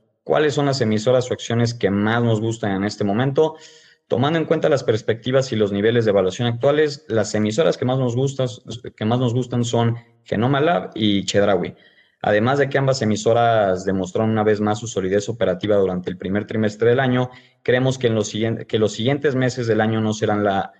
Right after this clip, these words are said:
la ex-, la excepción. Em, em, dichas empresas, eh, cuentan con la capacidad para mitigar, eh, riesgos latentes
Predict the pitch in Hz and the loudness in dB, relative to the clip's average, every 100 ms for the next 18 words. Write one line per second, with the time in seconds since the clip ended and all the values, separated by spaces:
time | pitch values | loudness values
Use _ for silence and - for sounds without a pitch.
0 | _ _ 101 98 113 117 - 104 98 - | _ _ -2 0 -2 -6 -2 0 0 -2
1 | - - 127 98 - _ _ 110 110 107 | -2 -2 0 -4 -12 _ _ 2 4 2
2 | 107 107 104 - _ _ _ _ _ _ | 2 0 -2 -10 _ _ _ _ _ _
3 | - 113 113 113 120 139 156 139 117 139 | -6 -2 0 -2 -2 -2 0 0 2 2
4 | 135 135 135 127 - - 104 101 95 95 | 2 2 2 2 -2 2 4 4 2 -2
5 | - 117 117 120 110 95 - 92 95 - | -2 0 0 -2 -2 -2 -2 -2 -4 -2
6 | 101 104 - 113 101 87 98 90 95 104 | 0 0 0 2 2 2 -2 -4 0 2
7 | 107 107 95 104 110 120 113 92 - 110 | 4 2 2 2 2 2 0 -2 0 0
8 | 107 98 85 | 0 -2 -4